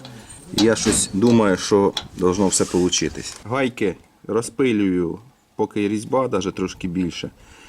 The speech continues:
Потім розсверлюю, уничтожаю різьбу, розсверлюю п'ятеркою сверлом. Вставляю і забиваю хвостик міліметрів дванадцять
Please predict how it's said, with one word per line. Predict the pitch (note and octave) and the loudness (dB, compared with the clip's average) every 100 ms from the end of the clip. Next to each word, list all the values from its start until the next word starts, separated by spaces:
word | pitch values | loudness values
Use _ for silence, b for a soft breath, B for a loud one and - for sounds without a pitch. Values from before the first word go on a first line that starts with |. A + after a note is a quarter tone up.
| B B - | B B -4
Потім | A#2 A#2 C3 | -2 0 0
розсверлюю, | B2 B2 C3+ C3 B2 G#2+ G2 F2+ | 0 -2 0 0 2 2 2 2
уничтожаю | F#2 G2+ - - A2+ A2+ G#2+ | 0 -2 -4 -4 0 2 2
різьбу, | A2 G#2+ C3+ A#2+ | 0 -2 -2 0
розсверлюю | G#2 - G#2 G2+ G2 | 0 0 0 2 0
п'ятеркою | - A2 A#2 F#2+ - E2+ | 0 -2 0 0 -2 -6
сверлом. | - F#2 F2+ E2 D2+ B B B B B B _ | -4 -2 0 -2 -2 B B B B B B _
Вставляю | - B2 B2 C3+ C3 G2 E2 B B B - | -8 -4 0 0 2 0 -2 B B B -8
і | G2+ | -2
забиваю | A2+ A2 B2 B2+ A2+ G2 | -2 0 0 2 2 0
хвостик | - A2+ A#2+ - - G2 | -2 -2 0 0 -4 -2
міліметрів | F#2+ G2+ G2+ F2+ F#2+ F2+ | 0 0 0 0 -2 -2
дванадцять | D#2+ F#2 A2 A#2 - F2+ - | -2 -2 0 -2 -4 -6 -8